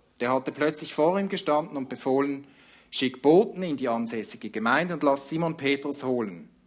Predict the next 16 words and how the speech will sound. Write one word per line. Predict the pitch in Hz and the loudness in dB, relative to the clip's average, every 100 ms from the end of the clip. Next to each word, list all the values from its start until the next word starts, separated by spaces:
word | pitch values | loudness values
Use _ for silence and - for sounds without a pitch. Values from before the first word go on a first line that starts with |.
| _ _ _ _ _ _ - | _ _ _ _ _ _ -10
Was | 117 | -6
er | 127 | -6
dir | 117 120 | -4 -6
zu | 117 | -6
sagen | 117 180 202 196 | 2 6 6 4
hat, | 165 160 165 - _ _ _ _ _ _ | 0 -2 -4 -20 _ _ _ _ _ _
wird | 117 127 135 - | -2 0 0 -6
dir | 139 190 185 - | 0 0 0 -6
und | 123 113 - | -12 -10 -2
allen, | 110 131 156 165 175 - _ _ _ _ _ _ - | 2 4 2 0 -6 -14 _ _ _ _ _ _ -10
die | 131 | -10
zu | - 147 170 | -8 -6 -2
dir | 156 | -2
gehören, | 151 135 110 107 120 | -2 -4 -4 -4 -6
Rettung | 110 95 - 101 | -8 -10 -10 -16
bringen.“ | 92 90 85 82 | -14 -16 -16 -20